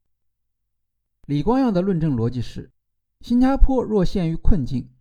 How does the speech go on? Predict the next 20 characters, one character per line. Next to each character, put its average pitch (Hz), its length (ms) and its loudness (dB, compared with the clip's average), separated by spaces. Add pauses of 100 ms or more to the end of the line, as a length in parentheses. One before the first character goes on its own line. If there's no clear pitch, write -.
(360)
不 175 100 -4
会 220 160 0
有 117 140 -2
机 - 180 -10
会 - 200 -8
收 156 240 -6
拾 135 120 -10
残 127 240 0
局。 117 300 -8 (1600)
P 226 260 4
A 233 40 -2
P 233 200 8
对 220 180 0
理 139 220 -6
性 190 240 -4
的 110 220 -4
坚 196 280 -2
定 175 200 2
信 135 240 -4
仰 110 200 -10